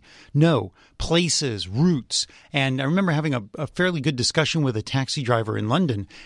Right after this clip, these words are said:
and he was damn serious about it and was very upset about the shared driving because he's like, "These people don't know where they're driving. They're making U-turns in the middle of the wrong place." And it's really, like, not very British,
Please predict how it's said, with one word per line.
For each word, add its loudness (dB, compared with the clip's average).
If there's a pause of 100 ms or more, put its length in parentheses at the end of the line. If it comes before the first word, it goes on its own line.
and 0
he -2
was 0
damn 0
serious 0
about 2
it -2
and -2
was -4
very 2
upset 0 (300)
about 0
the 0
shared 0 (160)
driving 2
because -6
he's 0
like, 0
"These 2
people 0
don't 2
know 0
where 0
they're 0
driving. 0 (220)
They're 0 (140)
making 0
U-turns 4
in 2
the 4
middle 2
of 0
the 0
wrong 2
place." 0
And 0
it's -4
really, 0 (220)
like, 0
not -2
very -4
British, -2